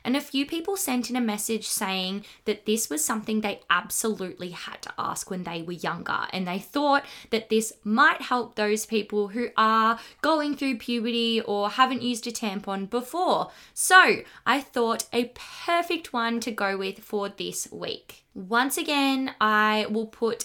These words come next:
a question box up on my Instagram for this, but if you have any questions that you wish were answered in health class,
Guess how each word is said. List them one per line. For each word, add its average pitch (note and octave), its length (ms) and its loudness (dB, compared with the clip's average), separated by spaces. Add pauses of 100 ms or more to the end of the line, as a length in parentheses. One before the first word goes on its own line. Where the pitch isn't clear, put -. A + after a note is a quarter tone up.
a G#3+ 300 2
question A3 460 -4
box C#4 200 -2
up B3 220 -2
on G#3 160 -4
my G3 220 -6
Instagram B3 600 -4
for A#3 120 -6
this, A3+ 400 0 (320)
but G#3+ 140 -2
if A3+ 180 -2
you B3 300 0
have B3+ 360 0 (220)
any C4+ 320 0
questions A3 680 -4
that - 160 -6
you G#3 280 -4
wish G#3 300 -2
were G#3 60 -6
answered F#3 420 -10
in F#3+ 120 -10
health B3 280 -2
class, A#3 400 0